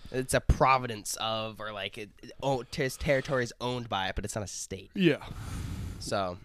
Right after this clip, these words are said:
Speaker 2: Yeah, I don't know. Like, it's just, like, one of the, like, fifty should be an easy
Speaker 1: you're
Speaker 2: number to
Speaker 1: gonna, you're
Speaker 2: remember.
Speaker 1: gonna, you're gonna get some D Ms about this.
Speaker 2: Yeah, I'm gonna
Speaker 1: About
Speaker 2: get made fun of pretty good.
Speaker 1: You <laughs> definitely,
Speaker 2: I don't
Speaker 1: dude.
Speaker 2: know, dude. Like, it's like, uh, I don't know. Maybe I'm dumb.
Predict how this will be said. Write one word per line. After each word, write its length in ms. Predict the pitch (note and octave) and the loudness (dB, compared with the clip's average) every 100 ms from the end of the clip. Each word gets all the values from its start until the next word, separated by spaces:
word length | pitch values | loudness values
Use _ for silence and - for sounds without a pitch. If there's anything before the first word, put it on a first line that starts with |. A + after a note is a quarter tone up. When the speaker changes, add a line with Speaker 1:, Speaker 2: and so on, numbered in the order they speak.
| _ _ | _ _
Speaker 2:
Yeah, 180 | - E3 | 0 0
I 80 | G2 | 2
don't 140 | C#3 E3 | 0 2
know. 180 | C#3+ | 0
Like, 200 | G#2 B2 | -2 -2
it's 140 | C3+ - | -2 -2
just, 200 | C#3+ - | -4 -2
like, 120 | D3+ | 0
one 120 | B2 | 0
of 200 | B2 B2+ | 0 -2
the, 60 | - | -2
like, 220 | C3+ - _ - - | -4 -4 _ -20 -20
fifty 320 | - E3+ - D#3+ | -2 -2 0 0
should 300 | - E3 C#3+ | 0 2 2
be 100 | C#3 | 2
an 60 | |
easy 200 | B2+ B2+ | 2 0
Speaker 1:
you're 100 | C3 D#3+ | 2 6
Speaker 2:
number 80 | F3 | 6
to 40 | A#2+ | 4
Speaker 1:
gonna, 60 | |
you're 100 | C3+ | 4
Speaker 2:
remember. 180 | D3+ D#3 | 4 4
Speaker 1:
gonna, 100 | C#3+ A#2+ | 4 2
you're 100 | C3 | 2
gonna 180 | C3 | 4
get 160 | B2+ B2 | 4 2
some 180 | - A2+ | 0 2
D 180 | G#2+ G#2 | 4 2
Ms 220 | F#2+ F#2+ | 0 -4
about 220 | F#2+ F#2+ | -8 -8
this. 200 | - G2 | -8 -4
Speaker 2:
Yeah, 320 | C#3 C#3 F2+ F#2+ | 0 0 0 -6
I'm 100 | B2 | -2
gonna 120 | C3 | 4
Speaker 1:
About 180 | B2+ A#2 | 6 6
Speaker 2:
get 60 | |
made 80 | A2+ | 4
fun 180 | A2+ F#2 | -4 -10
of 100 | F2+ | -10
pretty 180 | - E2 | -10 -10
good. 160 | D2+ G#2+ | -8 -10
Speaker 1:
You 240 | C3 D3 | -4 -4
<laughs> 20 | |
definitely, 760 | C#3 - A#3 - E3 C#3+ D3 E3 | 0 2 0 0 2 2 2 4
Speaker 2:
I 60 | E3+ | 4
don't 120 | G#3 | 4
Speaker 1:
dude. 100 | C3 | 4
Speaker 2:
know, 40 | B2+ | 2
dude. 180 | D3 C#3+ | -4 -4
Like, 220 | C#3+ C#3 | -4 -2
it's 160 | C#3+ - | -4 -2
like, 300 | C#3+ C3+ - _ _ _ _ _ A#2 | -2 -4 -8 _ _ _ _ _ -14
uh, 180 | A#2 B2 - _ _ _ _ _ | -12 -14 -20 _ _ _ _ _
I 80 | C3 | -8
don't 100 | G2 | -6
know. 60 | |
Maybe 220 | A2 C#3 C3+ | -2 0 0
I'm 100 | A#2 | -2
dumb. 300 | A2 F#2+ | -6 -10